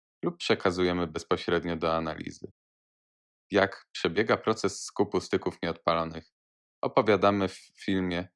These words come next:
do którego w tym momencie pojawił się link. Pieniądze wypłacamy stacjonarnie w gotówce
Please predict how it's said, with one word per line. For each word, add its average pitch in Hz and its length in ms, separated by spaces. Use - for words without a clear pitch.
do 156 100
którego 98 400
w - 100
tym 104 140
momencie 87 440
pojawił 80 460
się - 240
link. 80 340
Pieniądze 135 360
wypłacamy 98 540
stacjonarnie 90 680
w 82 60
gotówce 82 600